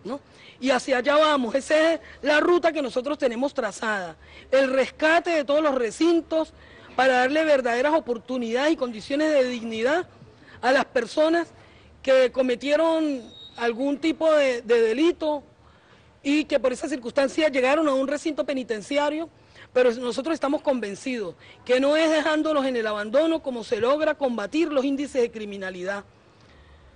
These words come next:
sino dándole una oportunidad a las personas que cometieron algún delito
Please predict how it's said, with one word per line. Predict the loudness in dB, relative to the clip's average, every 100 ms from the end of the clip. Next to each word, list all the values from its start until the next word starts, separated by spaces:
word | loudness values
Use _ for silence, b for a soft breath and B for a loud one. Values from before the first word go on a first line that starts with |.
| -18
sino | -4 0 4
dándole | 4 4 2 2
una | 0
oportunidad | -2 -4 -6 -4 0 0
a |
las | 0
personas | -2 -4 -2 -2 -2
que | -2 -2
cometieron | -4 -6 -4 0 2 2 -2 -4
algún | -4 -4 -2
delito | 0 2 0 -4 -8